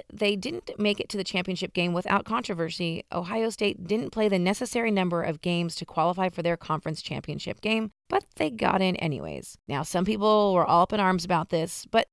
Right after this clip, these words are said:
their last game was canceled due to covid, and even if they would have played and lost said game, they would have still qualified for the conference championship. So yes, they didn't play the right number of games, but they still would have made it.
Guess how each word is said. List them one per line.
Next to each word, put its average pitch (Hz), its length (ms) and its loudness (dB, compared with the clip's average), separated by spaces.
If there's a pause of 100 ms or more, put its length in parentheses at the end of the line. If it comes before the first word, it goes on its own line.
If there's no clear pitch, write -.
their 247 140 4
last 240 280 2
game 285 140 -2
was 269 140 -4
canceled 190 420 -2
due 170 160 -2
to 202 160 -8
covid, 151 600 -4
and 180 200 -2
even 247 220 -6
if 254 80 -4
they 208 160 4
would 233 240 0
have 254 160 -4
played 185 400 0 (100)
and 240 340 -2
lost 262 440 -4 (160)
said 151 320 -4
game, 147 380 -6 (180)
they 214 140 0
would 233 120 2
have 226 140 -4
still 240 460 -2
qualified 175 640 2
for 175 80 -10
the 180 80 -6
conference 160 500 -8
championship. - 800 -10
So - 160 -6
yes, 196 300 0
they 196 140 0
didn't 220 260 -2
play 202 160 -2
the 185 80 -2
right 175 180 2
number 170 220 0
of 156 100 -6
games, 151 460 -4 (180)
but 180 140 -6
they 185 100 2
still 170 460 0
would 147 180 -2
have 151 140 -4
made - 260 -10
it. - 120 -16